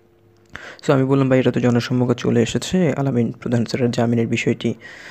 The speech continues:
so এটার, আহ, সিক্রেট রেখেও বা কী হবে, কারণ এটা মোটামুটি সবাই জানে এখন।"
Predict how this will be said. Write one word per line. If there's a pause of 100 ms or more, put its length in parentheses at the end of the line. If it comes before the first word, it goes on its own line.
(120)
so
এটার,
আহ,
সিক্রেট
রেখেও
বা
কী
হবে, (240)
কারণ
এটা (220)
মোটামুটি
সবাই
জানে
এখন।"